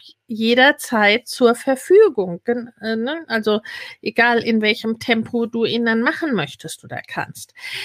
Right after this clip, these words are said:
Es ist eigentlich ein Selbstlernkurs, aber im Club gibt es eben den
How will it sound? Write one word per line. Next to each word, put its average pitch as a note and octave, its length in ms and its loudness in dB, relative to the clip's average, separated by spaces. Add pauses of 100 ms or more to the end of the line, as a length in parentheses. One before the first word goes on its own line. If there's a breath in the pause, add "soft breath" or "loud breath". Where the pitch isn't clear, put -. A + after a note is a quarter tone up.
(160 loud breath)
Es G3+ 160 -2
ist G4+ 340 0
eigentlich B3+ 540 0
ein A#3 180 4
Selbstlernkurs, A3 1120 2 (300 loud breath)
aber E4 540 4
im C4+ 180 -10
Club C#4+ 380 0 (100)
gibt - 300 -8
es A#3+ 160 -8
eben B3 380 -8
den B3 240 -10